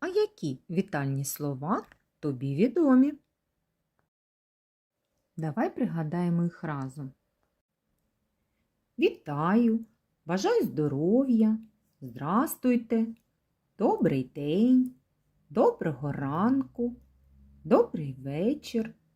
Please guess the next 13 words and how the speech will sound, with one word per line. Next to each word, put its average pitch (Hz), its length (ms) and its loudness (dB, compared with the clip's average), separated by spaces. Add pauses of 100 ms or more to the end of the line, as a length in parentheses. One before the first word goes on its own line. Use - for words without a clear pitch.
(400)
моє 139 440 -2
вітання. 262 680 2 (1300)
Люди 175 300 2
у 156 120 2
світі 156 640 -4 (500)
говорять 139 640 0 (120)
і 156 80 -10
вітаються 156 760 -10 (400)
різними 180 520 2
мовами. 147 640 -2 (1120)
Давай 160 300 -2
привітаємось. 220 960 0 (800)
Hello, 185 760 4